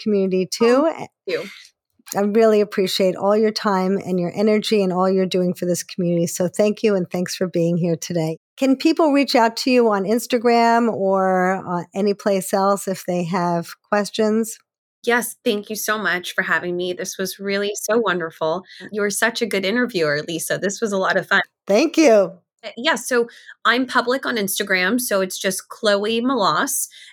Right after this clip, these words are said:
Speaker 2: and you can direct message me. I read all my messages, and if you, you know, just tell me that you heard me on this podcast. You know, I also jump on the phone with people. You can also
Speaker 1: Oh.
Speaker 2: ask me for my email when you D M me, and I'll give you my email address, and I'll try to help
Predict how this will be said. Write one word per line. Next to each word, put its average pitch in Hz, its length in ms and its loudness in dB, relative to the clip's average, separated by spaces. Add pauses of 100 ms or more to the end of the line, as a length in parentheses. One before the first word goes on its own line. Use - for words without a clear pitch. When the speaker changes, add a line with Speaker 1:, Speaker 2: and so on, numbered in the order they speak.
(100)
Speaker 2:
and 190 400 2
you 214 160 -2
can 202 460 -4 (100)
direct 202 400 -2
message 196 500 -2
me. 175 380 -4
I 208 60 2
read 190 360 -2
all 208 140 0
my 254 140 -2
messages, 185 800 0 (260)
and 214 100 0
if 208 200 -4
you, 202 340 -2 (240)
you 233 140 0
know, 190 260 0
just - 220 -6
tell 208 160 2
me 214 100 -6
that 233 120 -6
you 202 100 -4
heard 196 260 0
me 208 100 -4
on 196 120 -2
this 185 160 -4
podcast. 180 760 -2 (300)
You 220 100 -2
know, 196 140 2
I 220 140 -2
also 220 220 -2
jump 196 220 -2
on 185 80 -4
the 175 160 -6
phone 269 220 0
with 247 160 -4
people. 226 580 -2 (220)
You 233 80 -6
can 240 180 -2
also 214 320 0
Speaker 1:
Oh. 196 180 0 (300)
Speaker 2:
ask 185 300 -4
me 220 100 -2
for 208 140 -6
my 180 200 -2
email 233 380 0
when 226 160 -4
you 220 140 -4
D 208 260 -2
M 202 180 2
me, 202 280 0
and 180 100 0
I'll 170 80 0
give 175 160 -10
you 165 80 -10
my 190 80 -6
email 269 320 2
address, 208 640 0
and 196 140 -4
I'll 196 100 -2
try 196 160 -2
to 190 80 -2
help 175 380 -2